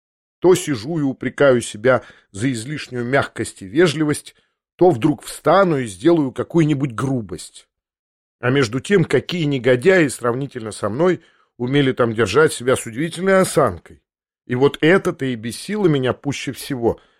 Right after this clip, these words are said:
так что я всё больше и больше терял хладнокровие.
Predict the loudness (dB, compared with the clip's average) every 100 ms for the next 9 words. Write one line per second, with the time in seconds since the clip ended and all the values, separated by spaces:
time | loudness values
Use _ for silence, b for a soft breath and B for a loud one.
0 | b _ 0 2 2 2 2 0 2 4
1 | 4 2 -2 2 2 2 -2 2 4 4
2 | 0 -4 0 -2 0 0 0 0 -10 -20